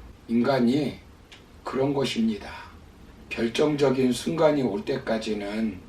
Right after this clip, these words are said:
쉽게 깨닫지도 쉽게 바뀌지도 않습니다. 바로가 그렇게 한 것처럼 모세 역시 하나님의 명령에 순종하는 마음을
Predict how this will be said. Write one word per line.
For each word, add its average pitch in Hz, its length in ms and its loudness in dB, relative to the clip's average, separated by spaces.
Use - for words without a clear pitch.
쉽게 147 720 -2
깨닫지도 139 880 2
쉽게 117 760 0
바뀌지도 120 580 -6
않습니다. 107 640 -2
바로가 123 640 4
그렇게 127 340 0
한 147 160 -2
것처럼 123 640 0
모세 123 400 4
역시 135 640 2
하나님의 156 680 2
명령에 120 680 2
순종하는 147 800 0
마음을 107 680 -2